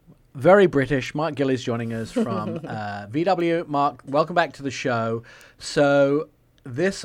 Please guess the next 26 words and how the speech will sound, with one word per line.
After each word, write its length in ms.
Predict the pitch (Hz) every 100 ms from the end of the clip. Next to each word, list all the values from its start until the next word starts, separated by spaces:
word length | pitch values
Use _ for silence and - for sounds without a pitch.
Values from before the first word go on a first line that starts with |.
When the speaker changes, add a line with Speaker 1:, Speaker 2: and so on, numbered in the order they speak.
| -
Speaker 1:
I 300 | 156 160 151
D 300 | 127 147 139
four 680 | 131 - 135 117 104 104 117
that 160 | 113 110
we 160 | 123
have, 120 | 123
um, 140 | 113 110
been 160 | 113 135
anticipating, 960 | 147 165 160 175 123 117 127 110 117 - - _
uh, 160 | 104 104
announcing, 760 | 127 123 120 131 123 131 123 131
or 120 | 113
you've 260 | 117 143 165
been 180 | 131 110
anticipating, 680 | 110 - 120 117 113 117
we've 140 | 131 170
been 120 | 127
anticipating 560 | 113 135 - 113 107
coming, 400 | - 165 156 151
you've 180 | 135 160
been 120 | 143
anticipating 520 | 110 104 123 - 104 101
telling 320 | - 165 160
us 100 | 151
all 160 | 147
about, 420 | 147 131 127 127